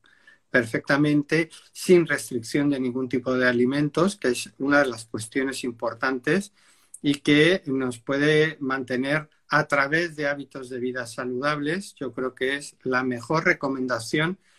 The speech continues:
que, que hemos dado aquí desde Salud y Bienestar. Emilio, eh, ha sido un placer. ¿Cómo has, eh, cómo te sientes en la radio?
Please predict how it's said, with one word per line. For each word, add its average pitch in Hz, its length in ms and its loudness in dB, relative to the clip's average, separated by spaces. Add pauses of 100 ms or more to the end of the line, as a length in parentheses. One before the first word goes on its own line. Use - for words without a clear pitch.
(420)
que, 139 420 -4
que 147 100 -6
hemos 135 220 -6
dado 139 240 0
aquí 127 300 -2
desde 117 320 -4
Salud 120 380 -2
y 123 60 6
Bienestar. 110 600 -4 (600)
Emilio, 175 720 6
eh, 156 540 2
ha 180 160 2
sido 214 220 -2
un 202 120 0
placer. 160 560 -2 (240)
¿Cómo 170 340 0
has, 165 600 2
eh, 151 840 -8
cómo 156 280 -6
te 135 140 -4
sientes 151 520 -4
en 143 120 -2
la 139 120 2
radio? 135 560 -4